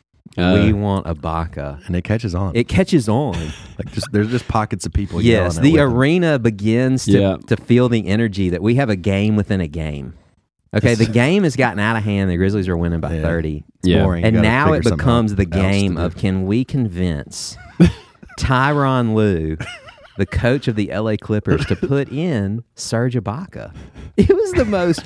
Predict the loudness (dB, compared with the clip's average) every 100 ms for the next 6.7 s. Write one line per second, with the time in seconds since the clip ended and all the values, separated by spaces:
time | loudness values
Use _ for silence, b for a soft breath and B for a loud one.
0 | -6 -2 0 -2 2 4 6 6 4 4
1 | 4 4 6 6 6 6 4 6 6 6
2 | 2 2 4 6 6 4 4 4 4 6
3 | 4 4 2 2 2 4 2 2 2 2
4 | 2 2 0 0 0 0 -2 -2 -2 -2
5 | -2 -4 -10 -8 -4 -2 -2 -4 -4 -6
6 | -6 -6 -6 -6 -4 -6 -8